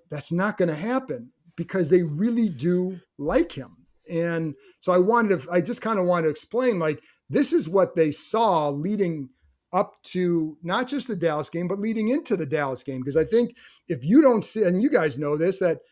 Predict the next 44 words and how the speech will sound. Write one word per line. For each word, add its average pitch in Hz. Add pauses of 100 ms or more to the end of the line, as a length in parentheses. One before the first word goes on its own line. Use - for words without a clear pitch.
(340)
whenever 233
you 180
see, -
whenever 247
they 262
make 196
a 165
decision 208
on 170
a 151
guy, 151
especially 208
a 151
quarterback, 160 (260)
it's 175
not 226
just 190
about 170 (180)
a 165
particular 226
game. 139
It's 156
about 170
what 208
they 160
see 240 (100)
or 170
don't 190
see 151 (640)
in 247
the, 185
in 185
the, 160
in 170
behind 175
the 160
scenes 269
and 175
all 147
that. 131
So 180
I 165
think 247
that's, 190